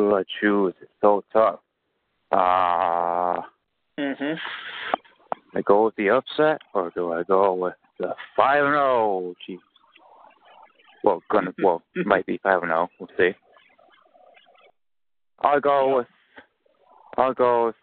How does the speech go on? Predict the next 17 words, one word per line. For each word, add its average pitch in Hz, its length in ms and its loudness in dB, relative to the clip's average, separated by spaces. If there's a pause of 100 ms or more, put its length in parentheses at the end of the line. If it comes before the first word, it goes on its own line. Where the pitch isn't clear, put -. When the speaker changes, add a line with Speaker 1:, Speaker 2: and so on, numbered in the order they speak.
(120)
Speaker 1:
the 92 80 -2 (260)
upset. 92 480 0 (220)
Texans 120 480 0
win 101 280 0 (960)
at 113 120 2
home. 95 280 2 (1500)
Speaker 2:
I 131 160 4
agree. 151 420 -4 (460)
I 123 180 0
agree 180 440 -2 (420)
with 127 160 -10
that 123 200 0
one. 208 200 -4 (480)
Speaker 1:
Yeah. 95 240 2 (800)
Speaker 2:
Now 160 720 2 (180)
Speaker 1:
Awesome. 190 240 0
Speaker 2:
we, - 200 -6